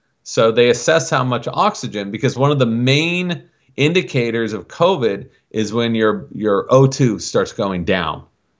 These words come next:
And sometimes you don't even feel it. I mean, some of these people registering O two, like, down in the eighties or seventies, which is normal is about ninety-five, is in the nineties, right?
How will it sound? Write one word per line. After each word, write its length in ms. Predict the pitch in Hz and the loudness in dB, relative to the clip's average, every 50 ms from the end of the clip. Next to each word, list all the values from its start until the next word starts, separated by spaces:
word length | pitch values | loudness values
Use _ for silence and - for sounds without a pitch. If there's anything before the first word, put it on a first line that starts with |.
| _ _ - | _ _ -8
And 180 | 92 98 98 | -8 -4 0
sometimes 400 | - 165 165 156 170 160 143 131 | 2 2 2 4 2 2 2 0
you 80 | 135 123 | 0 2
don't 180 | 135 135 131 | 2 2 2
even 200 | 127 107 104 98 | 2 0 -2 -6
feel 420 | 87 - - - 143 135 127 110 87 | -8 -10 -10 -4 -2 0 0 0 0
it. 140 | 76 - - _ _ - | -2 -6 -12 _ _ -10
I 40 | 101 | -6
mean, 160 | 101 101 101 | -6 -4 -2
some 160 | - 190 196 | 0 0 0
of 60 | 190 | 2
these 160 | 131 127 - | 0 -2 -2
people 320 | - - 123 110 110 104 104 | 0 -2 -2 0 0 -2 2
registering 720 | 101 110 113 110 110 104 - - - 110 104 98 95 90 - | 4 2 2 2 0 -6 -8 -6 -6 -4 -4 -4 -6 -4 -4
O 140 | 98 98 | -4 -4
two, 180 | 92 - - 101 | -2 -4 -6 -4
like, 220 | 85 90 95 95 | -2 -2 -4 0
down 220 | 82 104 101 98 101 | 0 0 0 0 -2
in 40 | 92 | -4
the 140 | 92 - - | -6 -8 -8
eighties 560 | 98 95 92 95 92 87 85 82 - - - _ _ _ _ _ _ _ _ - | -10 -8 -8 -6 -8 -8 -10 -12 -14 -16 -18 _ _ _ _ _ _ _ _ -4
or 200 | - 95 98 90 | -2 0 0 0
seventies, 760 | - - - 113 107 104 104 98 92 85 82 78 76 - - | -2 2 2 2 2 2 0 -2 -4 -6 -8 -10 -14 -16 -18
which 260 | - 110 110 110 110 127 | -10 -4 -4 -4 -2 -2
is 280 | 113 104 90 - - _ _ _ _ _ _ _ _ _ _ _ - | -4 -4 -4 -8 -14 _ _ _ _ _ _ _ _ _ _ _ -4
normal 580 | 104 113 127 135 156 160 143 123 110 107 - - | 2 4 6 6 6 6 6 4 4 2 0 -4
is 100 | 101 98 | -6 -8
about 340 | 90 98 95 80 69 - 82 | -4 -4 -4 -4 -4 -10 -12
ninety-five, 1200 | 90 92 98 101 107 107 104 - - - - 110 101 104 107 110 113 113 120 127 127 120 - - - | -10 -4 -2 -2 -2 -2 -6 -10 -8 0 0 2 4 4 2 2 2 0 0 -2 -4 -6 -10 -18 -12
is 180 | - 104 95 95 | -10 -10 -6 -4
in 120 | 107 104 | -4 -4
the 80 | 95 90 | -4 -6
nineties, 720 | 87 92 92 95 95 90 90 90 - - 85 85 - - | -4 -4 -2 -2 -2 -4 -6 -8 -10 -14 -14 -18 -18 -12
right? 420 | - - 87 82 82 87 80 - | -2 0 0 0 0 -2 -6 -8